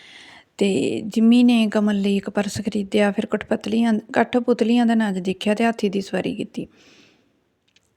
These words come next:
ਇਸ ਤੋਂ ਬਾਅਦ ਉਹ ਹਵਾ ਮਹਿਲ ਲਈ ਰਵਾਨਾ ਹੋਏ। ਕਿੰਨਾ ਚਿਰ ਉੱਥੇ ਘੁੰਮਦੇ ਰਹੇ। ਫਿਰ ਅਚਾਨਕ ਜਿੰਮੀ ਦੀ ਨਜ਼ਰ ਇੱਕ ਪਾਸੇ ਜੀਨ ਸ਼ਰਟ ਤੇ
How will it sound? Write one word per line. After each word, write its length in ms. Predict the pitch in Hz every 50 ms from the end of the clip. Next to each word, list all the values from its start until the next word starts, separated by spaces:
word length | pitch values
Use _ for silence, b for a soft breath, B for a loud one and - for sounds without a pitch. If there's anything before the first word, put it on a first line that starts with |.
| _ _ _ _ _ _ - - -
ਇਸ 140 | 220 208 -
ਤੋਂ 180 | - 240 233
ਬਾਅਦ 260 | 208 220 214 214 208
ਉਹ 220 | 220 220 220 226 220
ਹਵਾ 260 | 208 220 208 214 214
ਮਹਿਲ 280 | 208 208 214 214 214 220
ਲਈ 140 | 220 220
ਰਵਾਨਾ 400 | 214 208 202 202 190 190 190 185
ਹੋਏ। 300 | 190 185 190 190 190 190
ਕਿੰਨਾ 300 | 190 - 208 208 220 226
ਚਿਰ 220 | 220 214 220 214 208
ਉੱਥੇ 180 | 208 202 -
ਘੁੰਮਦੇ 340 | 208 - 220 214 208 202 190
ਰਹੇ। 200 | 180 185 185 185
ਫਿਰ 220 | 185 - 214 208 214
ਅਚਾਨਕ 400 | 208 - 214 208 208 208 208 220
ਜਿੰਮੀ 280 | 202 214 214 214 214 208
ਦੀ 120 | 214 226
ਨਜ਼ਰ 240 | 214 214 202 208 202
ਇੱਕ 180 | 214 208 -
ਪਾਸੇ 360 | 208 - 202 190 190 - 214 208
ਜੀਨ 220 | 202 214 214 214
ਸ਼ਰਟ 320 | 202 - 214 214 208 -
ਤੇ 260 | 226 - 233 226 226